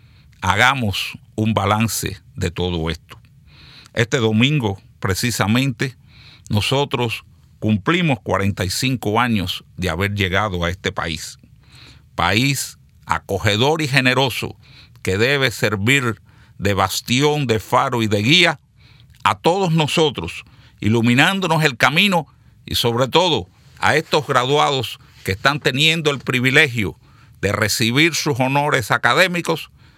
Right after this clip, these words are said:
a la sombra de la seguridad y las libertades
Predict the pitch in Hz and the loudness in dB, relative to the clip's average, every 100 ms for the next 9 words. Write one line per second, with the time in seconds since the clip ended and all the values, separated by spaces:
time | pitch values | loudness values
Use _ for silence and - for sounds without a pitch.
0 | _ - 90 87 - 160 160 135 90 85 | _ -6 -2 -2 0 0 0 0 -4 -6
1 | - - _ - 92 90 - 107 104 104 | -12 -20 _ -4 -2 -2 0 -2 0 0
2 | 101 131 139 113 110 113 104 98 131 120 | 2 2 2 -2 -2 -2 -2 2 2 2
3 | 101 95 - | 0 -8 -14